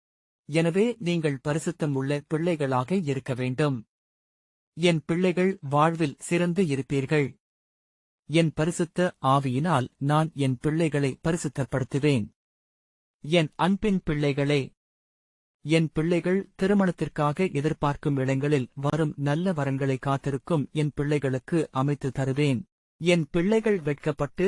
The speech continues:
போகாதபடி நான் வானத்தின் பல கனிகளை திறப்பேன். உற்றார் உறவினர்கள் மத்தியில் நான் யோசேப்பை உயர்த்தியது போல்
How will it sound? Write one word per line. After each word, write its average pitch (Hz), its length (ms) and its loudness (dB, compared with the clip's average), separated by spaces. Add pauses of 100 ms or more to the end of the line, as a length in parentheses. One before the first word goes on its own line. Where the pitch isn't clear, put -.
(160)
போகாதபடி 147 720 0 (120)
நான் 143 360 0
வானத்தின் 156 640 0
பல 160 380 0
கனிகளை 143 500 0
திறப்பேன். 131 580 -2 (960)
உற்றார் 240 500 0
உறவினர்கள் 147 600 0
மத்தியில் 147 500 0 (100)
நான் 151 340 0
யோசேப்பை 170 640 0
உயர்த்தியது 139 600 -2
போல் 139 260 2